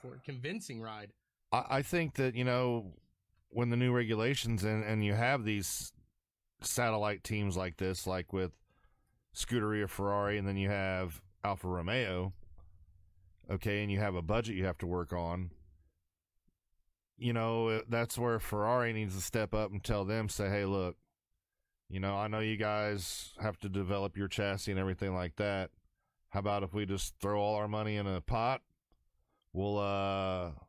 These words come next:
Speaker 2: you can use our facilities. We'll
Speaker 1: Right,
Speaker 2: design the
Speaker 1: exactly.
Speaker 2: chassis. We'll have a good motor. You're not gonna get the exact same chassis that we have,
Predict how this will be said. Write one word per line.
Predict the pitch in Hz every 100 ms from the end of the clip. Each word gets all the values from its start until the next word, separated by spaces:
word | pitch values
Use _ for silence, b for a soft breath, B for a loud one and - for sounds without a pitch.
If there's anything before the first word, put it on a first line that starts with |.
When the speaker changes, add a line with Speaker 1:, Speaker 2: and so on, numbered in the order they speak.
| _ _
Speaker 2:
you | - 98
can | 101
use | 101 107 107 95
our | 92 104 110
facilities. | 104 - 117 110 113 113
We'll | 104 110
Speaker 1:
Right, |
Speaker 2:
design | 98 107 113
the | 117
Speaker 1:
exactly. | - 117 113
Speaker 2:
chassis. | 104 117 123 - _ _ _ _ _
We'll | 87 95
have | 110 104
a |
good | 92 110 113
motor. | 117 113 110 113 110 _ - _ _ - _ _
You're | 104 147
not | 147 139
gonna | 139
get | 135 -
the | 120
exact | 104 92 135 170 -
same | - 120 110
chassis | - 110 104 - 95
that | 92
we | 95 92
have, | 92 85 98 -